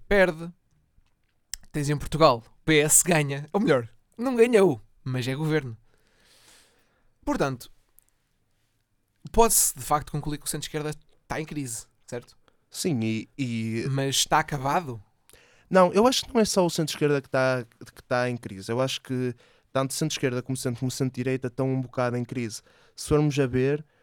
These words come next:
Speaker 2: não há nenhum, não há, não vou dizer que não há nenhum, mas, eh, temos visto uma, um maior aumento das pessoas a votarem em extremos, tanto na esquerda como na direita. Se calhar a direita é mais perceptível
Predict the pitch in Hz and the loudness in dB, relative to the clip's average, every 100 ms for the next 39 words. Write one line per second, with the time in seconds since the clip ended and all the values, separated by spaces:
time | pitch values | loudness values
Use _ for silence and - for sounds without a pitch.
0 | _ 131 139 143 143 143 143 135 127 - | _ -2 0 2 0 0 0 0 -2 -6
1 | 113 131 131 - 135 135 131 135 143 139 | -8 -4 -4 -2 -2 0 -2 -4 -2 -2
2 | 135 127 123 117 113 - _ _ _ 123 | -2 -2 -4 -4 -8 -10 _ _ _ -4
3 | 127 123 135 127 131 - 131 127 127 127 | -2 -2 -4 -6 -6 -6 -6 -4 -2 -2
4 | 131 127 - _ _ _ _ 135 135 135 | -2 -4 -8 _ _ _ _ -4 0 2
5 | 139 139 147 147 156 156 160 - - - | 2 2 0 0 -2 -4 -4 -6 -10 -4
6 | 156 156 151 147 151 151 156 160 135 143 | -4 -2 -6 -4 -2 -2 -2 -4 -4 -6
7 | - 175 143 - 107 107 117 - 127 127 | -2 -2 -2 -4 -10 -8 -10 -8 -8 -6
8 | 131 131 123 135 123 110 - 117 117 117 | -6 -6 -4 -4 -6 -8 -10 -8 -6 -6
9 | 113 117 117 113 117 - - 117 123 110 | -6 -6 -4 -4 -4 -6 -6 -6 -6 -8
10 | 104 | -10